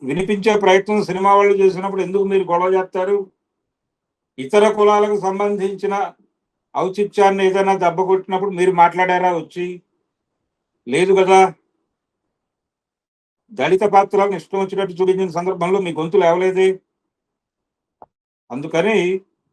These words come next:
ఇది కేవలం సంకుచిత భావంతో చేస్తున్నటువంటి గొడవే. సినిమా మీ-, అంటే సినిమాకు ఉపయోగపడితే పడుతుందేమో ఈ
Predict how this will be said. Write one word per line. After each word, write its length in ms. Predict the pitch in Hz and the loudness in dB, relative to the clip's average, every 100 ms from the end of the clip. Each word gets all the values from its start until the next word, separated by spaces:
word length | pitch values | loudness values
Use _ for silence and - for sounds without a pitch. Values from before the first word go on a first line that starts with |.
| - | -14
ఇది 200 | 135 185 | -2 -2
కేవలం 480 | 185 151 160 185 202 | 0 -2 0 0 0
సంకుచిత 580 | 190 160 170 202 196 - 196 | -2 -8 -6 -6 -4 2 2
భావంతో 760 | 143 151 165 185 170 190 190 180 | 4 2 4 0 -2 0 0 -2
చేస్తున్నటువంటి 600 | 165 - 170 165 160 185 | -8 -8 -8 -4 -2 -2
గొడవే. 400 | 151 151 156 156 123 _ _ _ _ _ _ _ _ _ _ _ | -2 0 0 -2 -6 _ _ _ _ _ _ _ _ _ _ _
సినిమా 500 | - 139 156 180 180 | -8 -6 -2 4 4
మీ-, 160 | 180 170 | 2 -6
అంటే 220 | 139 190 | -4 -4
సినిమాకు 400 | 185 160 202 202 | -4 -2 2 2
ఉపయోగపడితే 540 | 185 196 202 202 196 214 | 2 4 4 4 0 -2
పడుతుందేమో 600 | 202 190 190 202 190 160 | 0 -2 -2 -4 -4 -6
ఈ 120 | 143 | -8